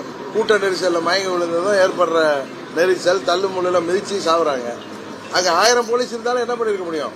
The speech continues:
இல்ல ஐயாயிரம் போலீஸ் இருந்தாலும் என்ன பண்ணிருக்க முடியும்? கூட்டத்தை நிறுத்தினா என்ன சொல்லுவான்? எங்க கூட்டத்தை தடுக்கிறாங்க, எங்க கூட்டத்துக்கு வண்டி வர விடாம பண்றாங்க, காவல்துறை வந்து சதி செய்த ஆளுங்கட்சிக்கு ஆதரவா இருக்குன்னு சொல்லுவாங்க. இது நம்ம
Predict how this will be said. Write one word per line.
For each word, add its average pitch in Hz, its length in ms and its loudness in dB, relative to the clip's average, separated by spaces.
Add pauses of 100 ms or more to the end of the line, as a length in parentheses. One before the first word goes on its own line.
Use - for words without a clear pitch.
இல்ல 185 120 0 (100)
ஐயாயிரம் 233 380 2
போலீஸ் 233 260 0
இருந்தாலும் 226 280 -2
என்ன 233 140 -2
பண்ணிருக்க 202 260 -2
முடியும்? 160 260 -2
கூட்டத்தை 226 360 2
நிறுத்தினா 208 340 -2
என்ன 208 180 -2
சொல்லுவான்? 185 380 0 (340)
எங்க 190 120 -2 (100)
கூட்டத்தை 185 340 0
தடுக்கிறாங்க, 156 460 0 (840)
எங்க 165 200 2
கூட்டத்துக்கு 160 400 2
வண்டி 160 220 2
வர 151 160 4
விடாம 139 300 2
பண்றாங்க, 113 440 -4 (160)
காவல்துறை 151 500 2 (100)
வந்து 143 200 0 (760)
சதி 165 280 2
செய்த 135 200 2 (280)
ஆளுங்கட்சிக்கு 147 520 -2
ஆதரவா 143 220 -2
இருக்குன்னு - 300 -8
சொல்லுவாங்க. - 260 -10 (420)
இது 151 160 -2
நம்ம 139 200 0